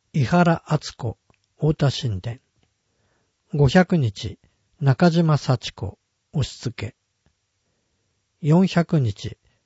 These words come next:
桑原義恵、貝坂。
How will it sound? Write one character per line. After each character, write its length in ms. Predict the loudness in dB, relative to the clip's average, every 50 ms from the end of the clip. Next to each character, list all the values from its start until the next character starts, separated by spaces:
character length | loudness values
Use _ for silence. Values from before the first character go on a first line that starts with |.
| _ _ _ _ _
桑 280 | -2 2 4 4 4
原 300 | 4 0 -2 -2 -2 -2
義 360 | -2 -4 -4 -4 -2 0 2
恵、 240 | 2 2 0 -2 _ _ _ _ _ _ _
貝 260 | 0 2 2 2 2
坂。 480 | 2 0 -2 -2 _ -4 -4 -4 -6 _